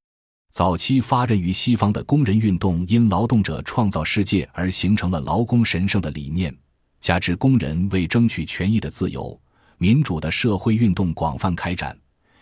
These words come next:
因而构建了相对于资本剥削而具有政治道德高度的，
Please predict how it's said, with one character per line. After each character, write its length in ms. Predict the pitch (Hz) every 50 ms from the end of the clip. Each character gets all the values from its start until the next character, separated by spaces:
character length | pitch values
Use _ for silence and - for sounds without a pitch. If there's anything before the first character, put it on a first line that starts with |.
| _ -
因 140 | - 113 104
而 160 | 92 92 95
构 240 | - - 123 107 95
建 160 | - 101 90
了 100 | 76 67
相 280 | - - - 123 127
对 120 | 123 107 95
于 140 | 85 85 92
资 220 | - - 156 139
本 160 | - 78 78
剥 200 | 85 104 107 101
削 260 | 95 - 104 104 113 - _ _ _ _ -
而 180 | - 87 92
具 140 | 87 - 104
有 180 | 90 78 - 95
政 300 | - - 156 135 98 92
治 140 | - - 78
道 240 | - - 117 80 78
德 120 | - 78
高 220 | 76 - 92 101 107
度 160 | - 82 76
的， 220 | - - - -